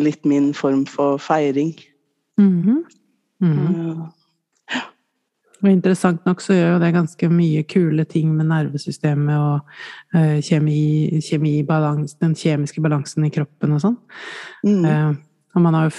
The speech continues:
Speaker 2: funnet ut at hvis man, hvis man, ehm, gleder seg over noe, så blir det man ikke gleder seg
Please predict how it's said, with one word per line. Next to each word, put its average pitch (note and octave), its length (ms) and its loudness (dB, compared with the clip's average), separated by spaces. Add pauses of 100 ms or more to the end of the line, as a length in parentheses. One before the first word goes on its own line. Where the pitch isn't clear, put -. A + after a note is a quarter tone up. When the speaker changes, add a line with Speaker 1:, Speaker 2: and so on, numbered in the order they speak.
Speaker 2:
funnet D#3 240 -2
ut D#3 180 -4
at D#3 140 -4
hvis D#3+ 220 -2
man, D#3 280 2 (640)
hvis E3+ 160 0
man, E3 460 2 (260)
ehm, D#3+ 760 0 (100)
gleder D#3+ 560 2
seg D#3+ 160 0
over D#3+ 140 2
noe, F3 340 0 (1080)
så - 220 -2 (100)
blir E3 440 2
det D#3+ 180 2
man D#3+ 140 2
ikke E3 260 -4
gleder D#3+ 240 0
seg D#3 160 -2